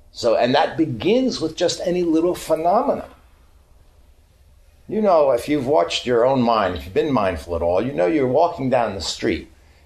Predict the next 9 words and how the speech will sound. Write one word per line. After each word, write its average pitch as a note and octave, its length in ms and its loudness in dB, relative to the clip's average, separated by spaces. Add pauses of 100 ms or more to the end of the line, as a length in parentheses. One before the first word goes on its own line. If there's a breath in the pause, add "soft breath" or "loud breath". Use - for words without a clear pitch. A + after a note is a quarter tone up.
(140 soft breath)
and A2 360 0 (160)
something G#3+ 440 -4
happens. G#2+ 360 -6
You B2+ 100 -2
walk - 320 0
past C#3 320 -4
the G#2 80 -10
Taco - 500 -6
Bell E2 580 0